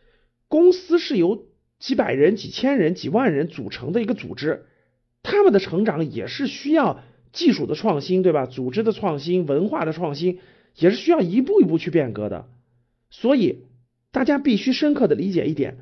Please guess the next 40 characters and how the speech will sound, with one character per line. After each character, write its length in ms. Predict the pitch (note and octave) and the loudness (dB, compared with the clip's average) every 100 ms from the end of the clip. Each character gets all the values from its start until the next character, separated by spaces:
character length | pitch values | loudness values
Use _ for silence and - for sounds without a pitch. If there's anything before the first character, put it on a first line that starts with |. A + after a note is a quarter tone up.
| - _ _ _ - | -20 _ _ _ -4
公 220 | D4 E4 | 2 2
司 260 | - C#4+ D4 | 2 -2 -2
给 120 | D3+ | 0
大 120 | F3+ | 2
家 100 | G#3+ | 0
创 240 | G#3+ A#3 | -2 -2
造 140 | G3 E3+ | 0 0
价 240 | A3+ D#3+ | -2 -6
值， 300 | B2 - F#2 - _ _ - | -8 -10 -12 -14 _ _ 2
跟 260 | B3 C4 | 4 4
你 100 | A3+ F3+ | 4 2
养 180 | F#3 | 0
了 80 | E3 | -2
孩 360 | F3+ - - F#3+ | -4 -8 0 2
子， 120 | F#3+ | 2
跟 240 | - A#3 | 4 4
你 100 | A3 | 4
种 200 | D3 A3+ | 0 0
了 80 | D#3+ | 2
粮 240 | B2 G2+ F#3 | 0 -2 -6
食 160 | G3 | -6
是 160 | E3 B2+ | -8 -8
一 80 | B2 | 0
样 260 | G#3 A3 | 2 2
的， 220 | C3 - - _ _ | -2 -8 -18 _ _
它 140 | - A3+ | -10 -6
是 140 | G#3 | -2
慢 400 | E3+ G3+ D#4+ C#4 | 0 2 2 4
慢 260 | F3+ A3 D#3+ | 4 4 4
变 200 | F#3 D3 | 2 2
富 240 | - D3 | -4 -8
的， 160 | F#2+ - _ _ _ _ _ | -8 -10 _ _ _ _ _
是 180 | - | -14
一 160 | - E4 | -8 -4
点 300 | A3 D3 D3+ | 0 0 2
一 20 | |
点 180 | A3 C#3+ | 2 0
变 200 | D3 A#2 | -2 -6
富 160 | A#2+ A2+ | -6 -10
的。 160 | F2+ | -10